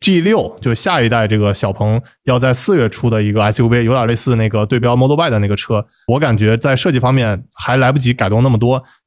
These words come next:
但是呢，其实我觉得在之后的车型，其实大家可以更期待一下小鹏的设计，因为这个何小鹏他亲自接手来说，而且又组织这种赛马机制，我觉得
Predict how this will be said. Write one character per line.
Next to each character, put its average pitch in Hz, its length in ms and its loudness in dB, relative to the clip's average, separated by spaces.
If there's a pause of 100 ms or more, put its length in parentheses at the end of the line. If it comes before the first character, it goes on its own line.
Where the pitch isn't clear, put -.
但 165 160 0
是 156 160 -2
呢， 127 180 0
其 135 200 -4
实 143 100 2
我 127 140 2
觉 104 100 2
得 117 220 2 (140)
在 135 320 0
之 175 180 -4
后 196 180 0
的 110 120 0
车 - 180 -4
型， 107 180 -2
其 - 100 -4
实 120 60 0
大 113 140 -2
家 113 140 0
可 117 180 -2
以 107 260 -2
更 120 240 -2
期 - 220 -2
待 110 160 0
一 101 60 -2
下 107 120 -2
小 98 160 -6
鹏 107 140 -4
的 110 80 2
设 117 180 -2
计， 104 160 -8 (340)
因 135 60 -2
为 151 200 0
这 147 180 0
个 110 320 0
何 143 140 -2
小 143 100 2
鹏 117 160 0
他 135 80 2
亲 143 220 0
自 147 100 2
接 139 160 0
手 117 140 -4
来 98 120 -2
说， 104 200 -2
而 113 100 0
且 110 180 -2
又 127 160 2
组 107 200 -8
织 117 80 -2
这 - 20 2
种 117 80 2
赛 139 180 -2
马 104 120 -4
机 113 120 -6
制， 110 60 0
我 101 140 0
觉 104 100 -2
得 110 160 -2